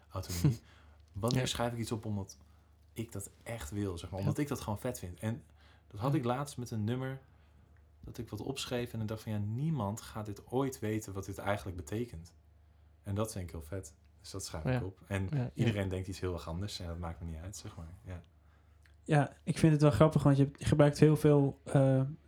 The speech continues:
Speaker 3: vrij poëtische taal, hè? En
Speaker 1: Hmm.
Speaker 3: Nederlandstalig ook.
Speaker 1: Hmm, ja.
Speaker 2: Ja, dan kan je ook heel poëtisch gaan, vind ik. Met
Speaker 1: Mhm.
Speaker 2: Nederlands vi-, heb ik dat dan weer meer dan met Engels bijvoorbeeld, gek genoeg.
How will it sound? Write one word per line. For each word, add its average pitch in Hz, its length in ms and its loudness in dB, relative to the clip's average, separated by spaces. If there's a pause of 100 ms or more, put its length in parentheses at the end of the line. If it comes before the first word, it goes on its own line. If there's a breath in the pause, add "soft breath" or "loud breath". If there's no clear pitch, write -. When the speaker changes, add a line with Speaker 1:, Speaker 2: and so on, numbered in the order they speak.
(240)
Speaker 3:
vrij 160 340 4
poëtische 156 580 6
taal, 135 320 6
hè? 147 60 6
En 190 80 2 (100)
Speaker 1:
Hmm. 139 140 4
Speaker 3:
Nederlandstalig 151 880 6
ook. 160 280 6
Speaker 1:
Hmm, 110 300 0 (120)
ja. 98 240 -2 (260)
Speaker 2:
Ja, 127 180 6
dan 135 120 4
kan 123 160 6
je 123 140 6
ook 120 80 6
heel 127 560 6
poëtisch 120 480 6
gaan, 117 240 6
vind 117 180 6
ik. - 180 -2
Met 113 100 6
Speaker 1:
Mhm. 131 100 8
Speaker 2:
Nederlands 131 440 6
vi-, 131 120 2
heb 131 220 2
ik 123 100 0
dat 127 140 4
dan 127 140 6
weer 123 100 4
meer 131 240 6
dan 131 160 8
met 131 240 2 (380 loud breath)
Engels 135 340 6
bijvoorbeeld, 117 400 2
gek - 200 2
genoeg. - 360 0